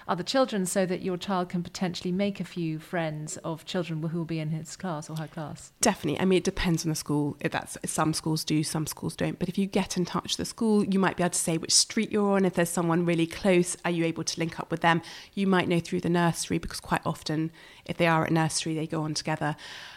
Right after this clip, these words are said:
Speaker 2: And, but I would definitely recommend, even if, I mean, it doesn't need to be lots of play dates. It can literally be a play in the park. But again, it's a familiar face on that first day that you can pick out of the crowd, say, "Oh, look, there's," you know, whoever it is.
Speaker 1: Um,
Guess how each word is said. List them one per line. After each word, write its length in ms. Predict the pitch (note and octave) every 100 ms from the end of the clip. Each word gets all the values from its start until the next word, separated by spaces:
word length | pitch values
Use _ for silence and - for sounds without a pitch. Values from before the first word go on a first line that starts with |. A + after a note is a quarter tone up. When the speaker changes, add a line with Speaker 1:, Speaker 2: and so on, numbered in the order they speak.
| - _ _ -
Speaker 2:
And, 500 | D#3 D3+ D#3 D#3 - _ -
but 100 | -
I 120 | E3
would 180 | D#3+ E3
definitely 320 | E3 - E3
recommend, 320 | D#3+ - F3+ -
even 220 | C4 C4
if, 100 | A#3 A#3
I 40 |
mean, 80 | A3
it 60 |
doesn't 200 | A#3 A#3
need 140 | - -
to 40 |
be 100 | F#3+
lots 280 | F#3 - -
of 60 | -
play 180 | F3
dates. 220 | D#3+ D3+ -
It 100 | -
can 140 | F#3
literally 260 | F3+ - F3+
be 200 | F3 E3
a 60 |
play 280 | D#3+ F#3+ F#3+
in 100 | F3
the 80 | E3+
park. 420 | - E3 C3 -
But 120 | F3
again, 280 | F3+ E3+ D#3+
it's 160 | - -
a 40 |
familiar 560 | E3 - F3+ F3 E3 E3
face 320 | E3 C#3+ C#3
on 100 | -
that 180 | D#3+ -
first 260 | D#3+ D#3 -
day 180 | E3 D#3+
that 120 | -
you 160 | F3+
can 160 | F3+ F3
pick 180 | E3+ -
out 180 | D#3+ -
of 20 |
the 80 | -
crowd, 320 | E3 D#3 -
say, 160 | D#3+ -
"Oh, 300 | F4+ E4+ - -
look, 260 | A#3 -
there's," 420 | A3 F#3+ F3+ F3+ -
you 100 | -
know, 80 | D3+
whoever 300 | E3 D#3+ D#3+
it 140 | -
is. 160 | D3+ - - - - - - - - - -
Speaker 1:
Um, 440 | F#3 F3+ F3+